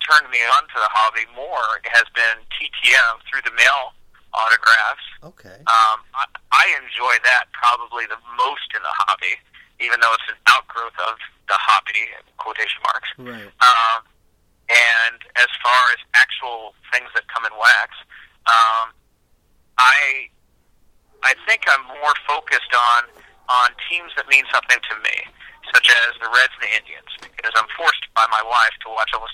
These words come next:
Speaker 1: every Indian regular season game. And, and <laughs> when I can finally catch the Reds, um, and then being out here in California now, I really enjoy taking my son to oco and watching the A's, so I've really gotten to know those players,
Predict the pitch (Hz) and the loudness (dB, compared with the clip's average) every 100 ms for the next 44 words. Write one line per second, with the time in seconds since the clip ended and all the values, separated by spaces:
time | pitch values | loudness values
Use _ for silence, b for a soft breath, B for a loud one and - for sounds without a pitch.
0 | - 135 120 110 110 107 113 107 101 - | 0 2 2 0 -8 -8 -8 -8 -12 -14
1 | 110 104 110 110 - - B B B B | -16 -8 -2 -2 -4 -18 B B B B
2 | 135 131 131 135 131 - 117 120 117 - | 2 4 2 0 -2 -8 0 2 2 -2
3 | - - - - 131 117 - 107 139 127 | -2 2 0 0 -16 -12 -4 -2 -2 0
4 | 117 113 - - 120 131 - _ B B | 0 0 -2 -2 -2 -4 -10 _ B B
5 | B - 120 117 113 113 - 123 123 123 | B 0 4 4 2 -2 -4 -4 2 0
6 | 127 123 131 _ - 139 143 139 131 135 | 0 -10 -20 _ -2 2 2 2 0 0
7 | 135 127 - 123 120 - 180 214 117 117 | 0 0 2 0 -2 -8 -10 -6 -2 4
8 | 117 123 - b b - 117 113 117 156 | 4 4 -6 b b -2 0 0 2 0
9 | 151 127 123 117 120 120 120 131 - 117 | 2 -2 -2 -6 0 0 2 -2 -4 -8
10 | 113 110 - 117 117 113 110 110 120 113 | -6 -4 0 -2 -2 -2 -2 0 2 2
11 | 120 _ _ _ _ - 117 117 113 - | 0 _ _ _ _ -4 -4 0 -2 -2
12 | 104 110 110 107 120 - - - 117 117 | -4 0 2 2 -2 -6 -16 -2 2 2
13 | 117 120 123 120 117 113 117 113 113 - | 0 -4 0 2 0 -4 -6 -4 -6 -8
14 | 110 104 104 113 | -8 -6 -4 -6